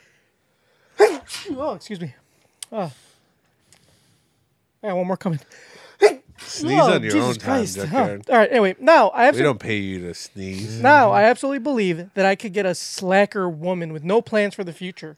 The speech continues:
Speaker 2: Oh, that's a spirit. <laughs>
Speaker 1: My dreams of being a writer are fanciful and will likely never happen. But I don't want that. Existing and barely subsisting while getting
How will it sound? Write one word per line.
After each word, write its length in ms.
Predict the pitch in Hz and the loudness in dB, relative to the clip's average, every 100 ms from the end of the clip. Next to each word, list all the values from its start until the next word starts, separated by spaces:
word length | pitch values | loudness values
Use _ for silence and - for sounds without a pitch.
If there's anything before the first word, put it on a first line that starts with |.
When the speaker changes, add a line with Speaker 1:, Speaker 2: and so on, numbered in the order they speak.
| - | -16
Speaker 2:
Oh, 180 | 90 90 | -12 -10
that's 260 | 98 - | -10 -10
a 40 | - | -14
spirit. 460 | - 90 87 107 233 - - - | -16 -14 -12 -10 -10 -12 -14 -16
<laughs> 360 | - - - - | -16 -20 -10 2
Speaker 1:
My 180 | 226 | 2
dreams 320 | 277 269 254 175 | 4 0 -2 -4
of 100 | 160 | -4
being 160 | 196 208 | -2 -2
a 60 | |
writer 360 | 220 202 175 180 - _ | 0 0 0 -6 -14 _
are 100 | 202 | -12
fanciful 840 | - - 214 233 - 165 170 427 - _ _ _ _ | -6 0 0 0 -6 -8 -6 -6 -14 _ _ _ _
and 220 | 214 185 175 | -4 -2 -2
will 180 | 180 | -2
likely 340 | 175 240 247 254 | 2 0 0 -4
never 280 | 214 202 175 | -4 -4 -4
happen. 440 | 175 170 160 143 _ _ _ _ _ _ _ _ - | -4 -4 -8 -16 _ _ _ _ _ _ _ _ -6
But 120 | 190 | 2
I 120 | 196 | 4
don't 160 | 294 330 | 4 2
want 280 | 226 262 - | 0 -2 -4
that. 180 | 170 - _ _ _ _ _ - | -10 -12 _ _ _ _ _ -8
Existing 600 | 202 170 269 - 285 285 | -6 -2 -4 -4 -8 -6
and 200 | 220 175 | -6 -6
barely 420 | 185 202 208 208 | -2 -2 -2 -6
subsisting 1000 | 180 - 226 208 - 214 180 - 185 185 - | -10 -4 -2 -2 -4 -6 -6 -8 -12 -12 -10
while 240 | 170 170 | -6 -6
getting 480 | 147 185 180 180 | -6 -6 -4 -6